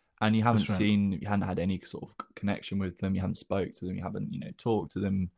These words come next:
Speaker 1: in any meaningful way or, or at all, um, indeed. But I f-, I, you know, to reach out and just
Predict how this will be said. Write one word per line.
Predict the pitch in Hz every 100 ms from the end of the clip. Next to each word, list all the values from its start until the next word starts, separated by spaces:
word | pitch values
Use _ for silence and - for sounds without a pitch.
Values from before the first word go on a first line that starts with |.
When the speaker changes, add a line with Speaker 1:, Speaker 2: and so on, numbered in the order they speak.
| _ _ _ _ _ _ -
Speaker 1:
in | 101
any | 98 95
meaningful | 98 92 87 95 92
way | 92 90
or, | 92 90
or | - 92
at | 90 -
all, | 120 104 - _ -
um, | 92 92 92 85
indeed. | 90 95 90 -
But | 98 87 - _ _ -
I | -
f-, | - - -
I, | 110
you | 107
know, | 113 98
to | -
reach | 101 107 117 -
out | 107 110
and | 92
just | 92 -